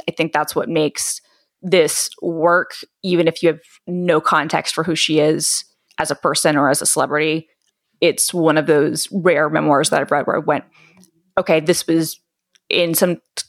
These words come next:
cases, like, hard to read because it's, you know, it, it, there's a lot in here, but it was actually very, very well written."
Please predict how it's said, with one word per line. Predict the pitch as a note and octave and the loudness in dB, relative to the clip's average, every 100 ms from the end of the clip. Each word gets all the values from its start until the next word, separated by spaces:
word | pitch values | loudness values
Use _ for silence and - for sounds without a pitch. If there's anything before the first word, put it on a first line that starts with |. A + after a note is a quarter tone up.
| _ | _
cases, | - - D3 B2 | -2 0 0 0
like, | G2+ | -2
hard | - - D#4+ | -4 -2 -2
to | - | 0
read | E3+ D#3+ | 0 0
because | D3+ D#3 D3 | 0 -2 0
it's, | C3 - - - _ - | -2 -4 -8 -8 _ -6
you | E3 | -2
know, | A2+ B2+ - | 0 -2 -8
it, | - - | -10 -8
it, | - - - _ _ | -8 -10 -20 _ _
there's | F#3 F#3 | -2 0
a | F3+ | 2
lot | E3+ F3+ | 2 0
in | G3 | -2
here, | E3+ D3 D3+ - _ _ - | -2 -2 -2 -8 _ _ -4
but | F3 | -2
it | |
was | D#3 | -2
actually | D#3 - E3 | -4 -2 -8
very, | E3 D#3+ D3 | -4 -4 -4
very | D3+ C#3 | -6 -6
well | D#3 - | -4 -4
written." | - - - | -4 -6 -12